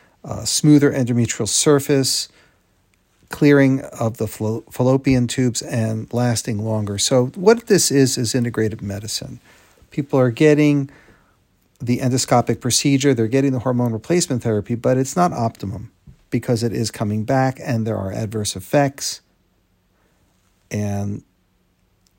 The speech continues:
instead of getting the standard result of using biomedical monotherapy at seventy-six percent, that bumps all the way to ninety-two percent when you add acupuncture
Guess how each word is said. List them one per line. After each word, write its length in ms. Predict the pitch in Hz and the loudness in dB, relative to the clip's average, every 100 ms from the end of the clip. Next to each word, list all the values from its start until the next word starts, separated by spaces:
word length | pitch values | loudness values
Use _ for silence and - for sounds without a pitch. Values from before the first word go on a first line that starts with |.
| - | -4
instead 400 | 135 123 - 151 | -2 -2 2 4
of 200 | 139 - | 4 2
getting 520 | 151 147 139 131 127 - _ _ _ _ _ _ _ _ | 4 6 4 2 -2 -6 _ _ _ _ _ _ _ _
the 180 | - 113 | -4 -2
standard 720 | 104 - 147 143 135 123 107 | -2 0 4 4 4 0 -2
result 640 | 113 117 101 147 170 98 - _ _ _ _ _ _ _ - | -2 0 2 4 4 4 -4 _ _ _ _ _ _ _ -4
of 180 | 117 120 | -4 -2
using 600 | 127 135 127 127 113 107 | 2 4 4 2 0 2
biomedical 920 | 123 123 123 120 117 123 110 104 - _ _ _ - | 2 4 4 2 0 0 0 0 -6 _ _ _ -6
monotherapy 1000 | 113 143 202 127 - 113 101 90 98 98 | 0 2 4 2 0 -2 -2 -6 -8 -6
at 140 | 107 - | -6 -4
seventy-six 640 | 143 117 117 110 214 190 | -2 -2 -2 -2 -2 -2
percent, 560 | - 110 - 107 104 - _ _ _ _ _ - | -6 -6 -4 -6 -6 -12 _ _ _ _ _ 0
that 240 | 135 143 | 0 4
bumps 280 | 139 127 - | 2 2 0
all 140 | 120 | 0
the 80 | 110 | 0
way 160 | 101 101 | -2 -4
to 100 | 95 | -4
ninety-two 800 | 95 101 95 98 - - 135 131 | -4 -4 -6 -8 -12 -6 -4 -2
percent 440 | 113 92 101 95 | -4 -4 -4 -4
when 100 | 98 | -4
you 100 | 98 | -4
add 140 | 95 | -4
acupuncture 920 | 101 98 101 - 101 107 - 113 127 | -6 -8 -10 -8 -8 -8 -8 -8 -10